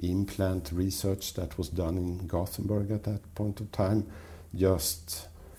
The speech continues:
changing a li-, a little bit the placement of the implants so we had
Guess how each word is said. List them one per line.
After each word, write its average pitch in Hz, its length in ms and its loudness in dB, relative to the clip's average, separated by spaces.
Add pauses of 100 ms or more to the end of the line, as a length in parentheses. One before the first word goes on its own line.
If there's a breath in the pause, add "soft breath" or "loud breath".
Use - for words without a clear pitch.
(480 loud breath)
changing 98 680 4
a 85 40 4
li-, 78 280 0
a - 40 -2
little 92 300 0
bit 87 180 2
the 90 80 -2
placement 90 680 0
of 82 100 -2
the 80 120 0
implants 82 540 -2
so 85 140 -2
we 82 160 0
had 78 380 -2